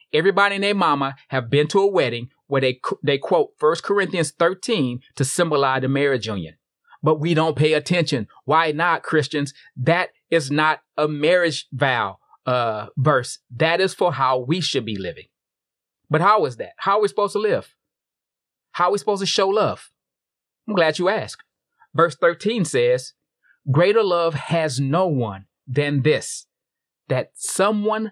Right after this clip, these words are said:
lay down his life for his friends." Check this out. The outworking of love is sacrificial in nature. Now that God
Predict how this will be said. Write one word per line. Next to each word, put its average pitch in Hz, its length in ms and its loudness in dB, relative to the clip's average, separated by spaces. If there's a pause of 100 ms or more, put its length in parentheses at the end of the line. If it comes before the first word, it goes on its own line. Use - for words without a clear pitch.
lay 135 240 -2
down 165 640 -4 (120)
his 127 300 -4
life 139 480 -4 (340)
for 143 580 -6 (160)
his 135 240 -2
friends." - 800 -6 (920)
Check 185 220 0
this 160 200 -2
out. 110 220 -2 (580)
The - 180 -6
outworking 226 580 0
of 240 180 0
love 117 480 -2 (300)
is 143 160 -2
sacrificial 156 760 -2
in 131 100 -2
nature. 127 400 -6 (800)
Now 170 200 2
that 143 300 -6
God 196 540 -2